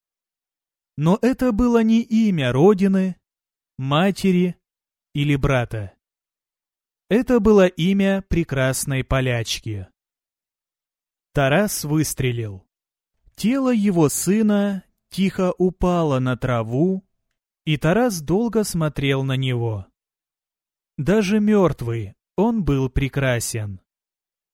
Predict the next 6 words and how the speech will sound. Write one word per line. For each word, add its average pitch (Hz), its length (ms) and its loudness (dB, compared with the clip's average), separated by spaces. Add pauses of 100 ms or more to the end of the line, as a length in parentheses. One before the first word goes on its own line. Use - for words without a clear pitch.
(240)
«Каким 180 480 0
хорошим 214 680 2
казаком 190 680 4
мог 147 320 2
бы 143 180 0
быть!» 131 540 -2